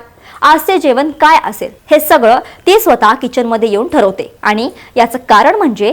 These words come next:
त्या म्हणाल्या की सध्या ती फारच जेवणाबाबत जागरूक झाली आहे, त्यामुळं सध्या आमच्या किचन मध्ये ती सांगेल तसंच हेल्दी फूड बनतं.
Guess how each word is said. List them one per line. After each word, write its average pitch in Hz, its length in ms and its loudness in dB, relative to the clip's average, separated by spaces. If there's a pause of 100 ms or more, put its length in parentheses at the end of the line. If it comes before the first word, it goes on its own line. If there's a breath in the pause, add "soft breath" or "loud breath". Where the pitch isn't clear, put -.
(160)
त्या 226 100 2
म्हणाल्या 226 380 0 (300 loud breath)
की 370 80 0
सध्या 349 380 2
ती 285 280 -10
फारच 220 360 -2
जेवणाबाबत 226 600 -2
जागरूक 226 380 -4
झाली 311 180 2
आहे, 233 220 0 (140)
त्यामुळं 220 420 0 (260 loud breath)
सध्या 247 340 2
आमच्या 233 320 -2
किचन 311 300 0
मध्ये 196 240 -4 (100)
ती 254 160 -4
सांगेल 262 420 0 (160)
तसंच 392 380 0
हेल्दी 220 260 0
फूड 226 180 -2
बनतं. 220 340 -2